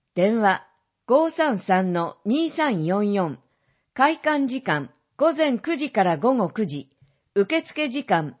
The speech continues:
午後七時まで。東連峰と高湯温泉、無料。時、九月十五日から十月十五日。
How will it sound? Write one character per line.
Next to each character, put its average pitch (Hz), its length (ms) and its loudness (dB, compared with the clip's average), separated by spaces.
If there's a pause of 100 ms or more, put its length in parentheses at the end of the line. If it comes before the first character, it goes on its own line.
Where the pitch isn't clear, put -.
(140)
午 294 180 6
後 262 140 0
七 294 320 -6
時 233 100 -2
ま 151 160 0
で。 139 260 -8 (800)
東 247 300 2 (160)
連 330 260 2
峰 208 220 2
と 196 140 -2
高 226 340 0
湯 311 180 0
温 277 200 4
泉、 165 400 -4 (320)
無 175 200 0
料。 185 460 0 (640)
時、 190 460 -2 (220)
九 349 120 -2
月 311 300 0
十 294 300 -2
五 294 140 0
日 269 280 -2
か 202 140 0
ら 175 160 -2
十 214 320 -2
月 269 300 -2
十 294 300 -2
五 262 160 2
日。 185 460 -4